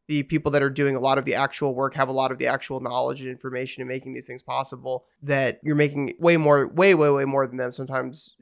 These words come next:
hundreds, thousands of times more. For some reason, everyone's just okay with those two things coexisting in a way that is more consistent with everything else that already exists. And I,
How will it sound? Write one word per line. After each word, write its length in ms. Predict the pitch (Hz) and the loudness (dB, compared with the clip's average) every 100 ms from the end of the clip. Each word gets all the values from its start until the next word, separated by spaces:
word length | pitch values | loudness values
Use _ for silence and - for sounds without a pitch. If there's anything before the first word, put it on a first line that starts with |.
| - | -12
hundreds, 340 | 143 139 123 135 | -4 -4 -4 -4
thousands 300 | 123 123 131 | -2 -2 -6
of 80 | 127 | -6
times 280 | 127 120 | -6 -6
more. 280 | 147 127 113 - | -4 -4 -4 0
For 100 | 190 | 2
some 240 | 196 226 | 6 8
reason, 560 | 220 214 190 175 156 135 _ - | 8 6 6 6 4 0 _ 0
everyone's 420 | 170 175 175 160 | 6 8 8 6
just 140 | 147 | 2
okay 340 | 160 151 151 151 | 2 4 6 6
with 160 | 143 | 6
those 200 | 147 143 | 4 2
two 160 | 143 151 | 2 -4
things 480 | 147 143 139 131 - _ _ _ - 151 | 0 0 0 -6 -12 _ _ _ -12 -10
coexisting 960 | - 165 165 147 165 - 180 180 180 135 - | 2 4 4 2 0 2 4 4 2 -4 0
in 100 | 160 | 2
a 60 | |
way 260 | 147 151 151 | 4 4 4
that 360 | 147 143 - _ - | 2 -2 -2 _ -6
is 420 | 160 143 147 - _ | -4 -4 -6 -8 _
more 160 | - 170 | 2 4
consistent 640 | 170 165 170 156 165 151 | 4 2 2 0 2 0
with 260 | - 147 143 _ - | 2 0 0 _ -6
everything 400 | 151 151 147 143 | -2 0 2 4
else 240 | 147 160 | 4 4
that 180 | - 160 | 4 6
already 280 | 160 165 165 | 8 6 4
exists. 360 | 156 165 175 | 2 2 2
And 220 | - 170 143 | 4 4 6
I, 160 | 151 | 4